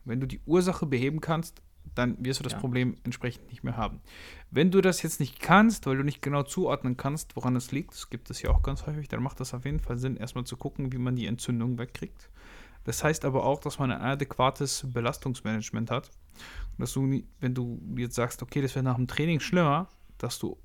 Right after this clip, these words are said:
Speaker 1: Sachen auch einfach weglässt, vielleicht, die wehtun. So, das ist mal
Speaker 2: Ja.
Speaker 1: ganz, ganz einfach, äh, Belastungsmanagement für Dummies, so, <laughs> das einfach nicht belasten mit dem, was wehtut.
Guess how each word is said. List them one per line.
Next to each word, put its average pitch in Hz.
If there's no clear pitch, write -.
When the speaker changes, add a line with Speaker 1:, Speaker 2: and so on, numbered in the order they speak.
Speaker 1:
Sachen 147
auch 120
einfach 120
weglässt, -
vielleicht, -
die 117
wehtun. 131
So, 151
das -
ist 127
mal 123
Speaker 2:
Ja. 123
Speaker 1:
ganz, 143
ganz 180
einfach, 160
äh, 147
Belastungsmanagement 165
für 147
Dummies, 175
so, 160
<laughs> 175
das 160
einfach 165
nicht 170
belasten 143
mit 127
dem, 135
was 123
wehtut. 131